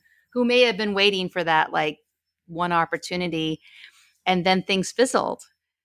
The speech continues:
because they didn't answer their emails quickly. You know, they didn't have information available. They didn't, like, hustle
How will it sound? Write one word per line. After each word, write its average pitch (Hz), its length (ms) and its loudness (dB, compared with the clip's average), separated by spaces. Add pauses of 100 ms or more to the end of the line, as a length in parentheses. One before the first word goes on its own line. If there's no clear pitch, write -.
(240)
because 180 580 0
they 202 140 6
didn't 208 360 2
answer 165 360 -2
their 160 180 0
emails 156 560 -2
quickly. - 580 -8 (760)
You 165 100 -4
know, 160 220 4
they 175 120 4
didn't 208 300 6
have 196 180 2
information 165 680 -2
available. - 840 -6 (520)
They 180 120 2
didn't, 180 380 0
like, - 360 -2 (680)
hustle - 500 -2